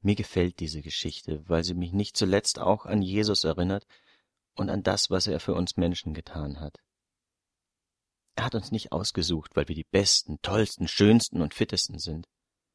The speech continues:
Er weiß, dass wir Fehler und Macken haben. Als er hier auf der Erde war, hat er viel Mist erlebt und kann so nachvollziehen, wie wir uns fühlen. Seine Entscheidung für uns, den vollen Preis zu bezahlen,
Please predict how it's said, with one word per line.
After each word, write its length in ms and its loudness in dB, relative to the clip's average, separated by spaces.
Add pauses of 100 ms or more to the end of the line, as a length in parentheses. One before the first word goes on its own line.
(640)
Er 160 -10
weiß, 280 -2
dass 200 -2
wir 100 0
Fehler 400 2
und 200 -4
Macken 400 -2
haben. 320 -10 (2000)
Als 160 -2
er 60 0
hier 220 2
auf 80 -2
der 160 -2
Erde 260 4
war, 220 4
hat 120 -2
er 80 -2
viel 220 -2
Mist 260 2
erlebt 400 2
und 220 -2 (480)
kann 200 -2
so 100 2
nachvollziehen, 920 2
wie 120 -8
wir 120 -2
uns 160 -4
fühlen. 560 -4 (1200)
Seine 240 -4
Entscheidung 560 0
für 160 -4
uns, 380 -4
den 200 -6
vollen 400 4
Preis 380 -2
zu 140 -4
bezahlen, 580 -2